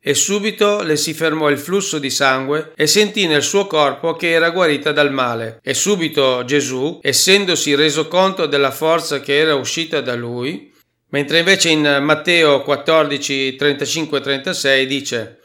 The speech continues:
"Portarono a Gesù tutti i malati e lo pregavano di poter toccare almeno il lembo del suo mantello,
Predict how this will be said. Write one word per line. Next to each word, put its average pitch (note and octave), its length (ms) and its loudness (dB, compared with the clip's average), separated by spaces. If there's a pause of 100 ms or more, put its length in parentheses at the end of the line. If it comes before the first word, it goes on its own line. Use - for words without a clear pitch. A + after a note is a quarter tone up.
"Portarono E3+ 840 4
a C#3+ 80 4
Gesù C3 520 -4
tutti G#3 380 -2
i D3+ 40 2
malati B2 720 0
e D#3+ 140 -2
lo F3 140 2
pregavano D3+ 580 4
di D3 140 -2
poter D3+ 340 -2
toccare C#3+ 560 2
almeno D3+ 460 0
il C3+ 80 0
lembo E3 320 0
del C#3 160 2
suo D3+ 240 0
mantello, B2+ 800 -2